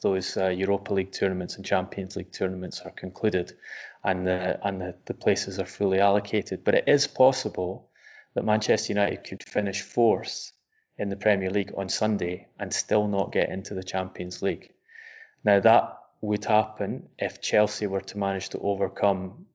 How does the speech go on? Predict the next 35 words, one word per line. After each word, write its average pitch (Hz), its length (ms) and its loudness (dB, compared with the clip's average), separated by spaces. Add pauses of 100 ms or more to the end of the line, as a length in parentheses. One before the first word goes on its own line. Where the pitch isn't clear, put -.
(140)
their 92 380 0
heavy 104 340 0
deficit - 640 -2
against 95 320 -4
Bayern 92 260 2
Munich 90 380 -6 (100)
and 95 120 -10
go 98 180 0
on 95 120 0
and 92 100 -6
win 95 160 0
the 92 80 -4
Champions 90 580 -8
League, 104 260 -8 (600)
and 95 200 2
Wolves 101 500 4 (180)
win 98 520 0 (240)
the 92 120 -8
Europa 92 420 -4
League. 90 300 -6 (440)
And 98 120 2
in 98 100 2
those 110 180 6
circumstances, 95 1200 0 (400)
um, 92 280 0
Chelsea 110 580 4
and 95 160 -4
Wolves 98 500 0
would 98 120 -8
go 98 140 -6
direct 104 440 2
into 98 160 -10
the 95 60 -8
Champions 92 520 -8
League. 95 300 -4